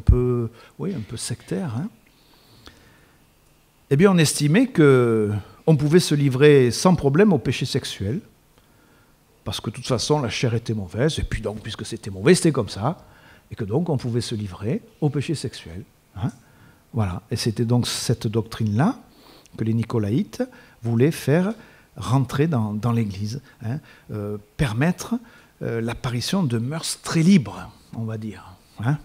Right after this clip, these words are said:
<laughs> pour en rester là. On continue notre lettre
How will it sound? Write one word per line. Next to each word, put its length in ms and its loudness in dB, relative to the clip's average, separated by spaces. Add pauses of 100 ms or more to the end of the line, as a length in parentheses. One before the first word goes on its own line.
(100)
<laughs> 200 -8
pour 140 0
en 80 0
rester 320 -4
là. 140 -6 (2750)
On 120 4
continue 400 -2
notre 300 -6
lettre 420 -4